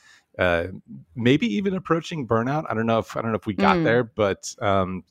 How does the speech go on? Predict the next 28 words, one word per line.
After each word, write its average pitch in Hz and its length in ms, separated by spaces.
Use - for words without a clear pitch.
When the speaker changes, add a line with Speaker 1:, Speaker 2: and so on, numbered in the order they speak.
Speaker 1:
definitely 101 420
some 98 200
considerations. 95 1080
Um, 107 340
so 160 160
if 160 200
there's, 165 460
if 120 120
there's 127 200
ever 131 240
a 104 40
silver 104 320
lining, 98 360
it's, 90 200
it's 101 140
for 107 140
sure 104 180
just 90 220
being 95 180
able 87 140
to 82 80
spend, 90 520
uh, 90 360
a 90 60
lot 90 280
more 90 140
time, 85 420
uh, 85 320